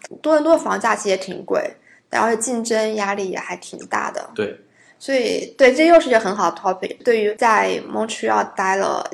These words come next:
Speaker 1: 几年的人，到底是要去多伦多呢，还是说要去温哥华？
Speaker 2: 嗯。
Speaker 1: 还是说回国？因为我现在身边的大部分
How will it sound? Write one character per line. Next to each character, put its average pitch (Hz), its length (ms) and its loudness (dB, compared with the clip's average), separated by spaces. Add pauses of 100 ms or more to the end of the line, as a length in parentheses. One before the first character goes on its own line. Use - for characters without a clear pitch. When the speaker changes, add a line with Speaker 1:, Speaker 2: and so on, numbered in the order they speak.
Speaker 1:
几 - 100 -12
年 180 160 -4
的 170 120 -8
人， - 260 -8 (320)
到 240 160 -2
底 214 100 -2
是 214 140 -6
要 214 180 2
去 214 120 -10
多 247 160 2
伦 214 180 0
多 220 180 0
呢， 220 300 -4 (300)
还 - 180 -10
是 202 180 -6
说 196 300 0
要 208 140 0
去 208 180 -8
温 202 180 -2
哥 202 160 2
华？ - 380 -6
Speaker 2:
嗯。 127 320 -6 (220)
Speaker 1:
还 190 100 -6
是 214 80 -6
说 214 160 6
回 196 280 0
国？ - 460 -4 (340)
因 277 120 0
为 302 100 6
我 214 160 6 (160)
现 254 200 -10
在 226 120 0
身 240 280 -4
边 233 180 -4
的 196 140 -2
大 208 200 -4
部 190 160 -8
分 190 380 -6